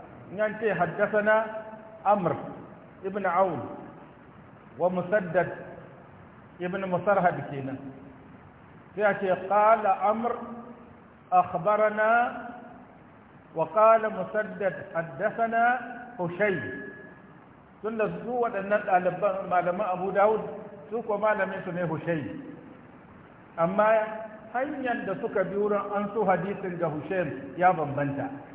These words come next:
Saboda haka Abu Dawuda shi ma da ya zo sai ya ƙoƙari ya bambanta waɗannan hanyoyi. Shi Musaddad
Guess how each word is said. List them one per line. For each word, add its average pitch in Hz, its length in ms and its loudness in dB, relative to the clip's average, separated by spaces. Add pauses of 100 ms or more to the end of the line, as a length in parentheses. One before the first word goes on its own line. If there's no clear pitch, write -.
(520)
Saboda 208 300 2
haka 202 240 4
Abu 180 260 -2
Dawuda 233 480 6 (380)
shi 196 120 -10
ma 202 180 0
da 180 100 -4
ya 190 100 -4
zo 196 180 -6
sai 208 80 -2
ya 208 80 0
ƙoƙari 190 460 -6
ya 196 100 -4
bambanta 214 560 -4
waɗannan 170 400 -2
hanyoyi. 165 520 -2 (400)
Shi 233 100 -4
Musaddad 226 580 0